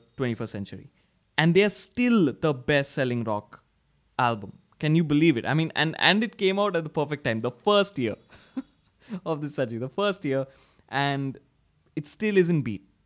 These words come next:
You know, it's, it's crazy. So this album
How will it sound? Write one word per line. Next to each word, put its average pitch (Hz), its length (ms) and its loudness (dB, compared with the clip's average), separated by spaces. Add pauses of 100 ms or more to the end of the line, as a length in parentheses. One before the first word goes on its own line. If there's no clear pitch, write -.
(240)
You 120 80 -4
know, 147 200 -4
it's, - 200 -14
it's - 180 -14
crazy. 156 420 -6 (880)
So 180 200 0
this 202 280 -2
album 123 540 -2